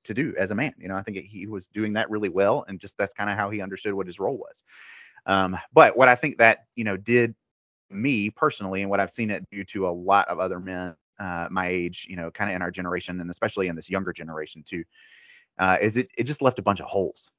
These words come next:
You know, it left a bunch of kinda empty places where,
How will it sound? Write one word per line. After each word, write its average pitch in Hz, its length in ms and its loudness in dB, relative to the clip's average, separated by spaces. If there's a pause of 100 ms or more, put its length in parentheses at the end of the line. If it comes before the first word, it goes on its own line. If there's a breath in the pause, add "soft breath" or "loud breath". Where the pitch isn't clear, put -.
You 92 100 -4
know, 90 140 -2
it 98 140 -2
left 110 260 2
a 92 40 0
bunch 101 340 -2
of 90 160 -2
kinda 92 320 -4
empty 107 260 -4
places 90 680 -4
where, 90 400 2